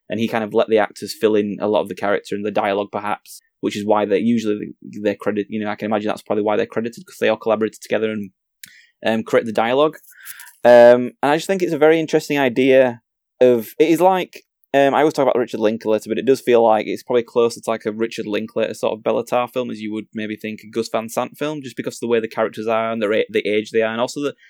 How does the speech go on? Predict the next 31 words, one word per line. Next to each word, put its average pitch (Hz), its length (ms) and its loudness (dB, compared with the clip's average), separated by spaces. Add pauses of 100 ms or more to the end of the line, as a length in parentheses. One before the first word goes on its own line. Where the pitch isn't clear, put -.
(140)
the 127 80 -10
time 160 380 -8
this 110 160 -8
takes - 220 -6
place, 101 240 -8
which 92 100 -12
is, - 60 -16
like, 104 120 -2
early 120 160 -2
two 117 180 -8
thousand. 110 500 -6 (260)
Um, 107 360 -4
and - 40 -12
you, 117 240 -4
you 113 140 -6
feel 127 280 -2
like 104 160 -2
these 107 200 -6
are 101 100 -12
two 104 160 -8
characters, 104 720 -8
um, 104 280 -6
who 104 140 -4
are 101 100 -6 (200)
very 107 160 2
much - 180 -8
of 101 140 -6
that - 200 -6
time. 104 340 -14 (280)
Uh, 113 240 -4
<laughs> - 40 -8